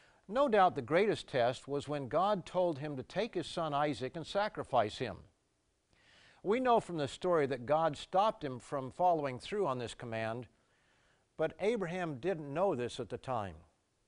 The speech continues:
He dutifully went about doing what God commanded. And on this occasion,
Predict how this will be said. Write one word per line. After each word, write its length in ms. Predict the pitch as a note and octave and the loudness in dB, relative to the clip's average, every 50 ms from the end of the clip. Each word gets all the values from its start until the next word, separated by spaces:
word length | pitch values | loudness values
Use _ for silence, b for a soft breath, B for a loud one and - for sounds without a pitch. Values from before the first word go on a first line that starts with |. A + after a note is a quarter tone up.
| _ b b b b b b b b b b b | _ b b b b b b b b b b b
He 220 | b - G#3+ A#3 G#3 | b -4 -2 -2 0
dutifully 500 | D#3+ G#3 C4 C4+ A#3+ - - F#3 F3+ D#3+ | 2 2 4 4 2 2 2 0 0 2
went 200 | D3 F3+ F#3 E3+ | 2 2 0 0
about 380 | C#3 B2 D3+ D3 D3 C#3 B2+ | 2 4 4 4 4 2 2
doing 360 | A#2+ E3 G3 G#3+ F#3 D3+ C#3 C3+ | 2 2 4 4 2 0 0 0
what 200 | C#3+ C#3+ C#3 B2+ | 0 -2 0 4
God 340 | D3+ D#3 D#3 D#3 D3+ B2+ | 4 6 6 6 4 0
commanded. 580 | - D3+ C#3+ D3 E3 F3+ E3+ C#3+ A#2+ F2 D#2 - _ _ _ _ _ _ _ _ _ _ _ _ _ _ _ _ _ _ _ _ _ | -6 -8 -4 -2 -2 -2 -2 -2 -4 -6 -8 -14 _ _ _ _ _ _ _ _ _ _ _ _ _ _ _ _ _ _ _ _ _
And 200 | - - A#2 B2 | -8 -4 2 4
on 120 | B2+ C3+ D#3 | 4 4 6
this 200 | G3+ A#3 - - | 4 0 0 -2
occasion, 720 | E3+ - - F3+ F3+ E3 C#3 A2 B2+ A#2+ A2+ B2 B2 A2 | -4 0 0 2 2 2 2 -2 -4 -4 -4 -8 -10 -12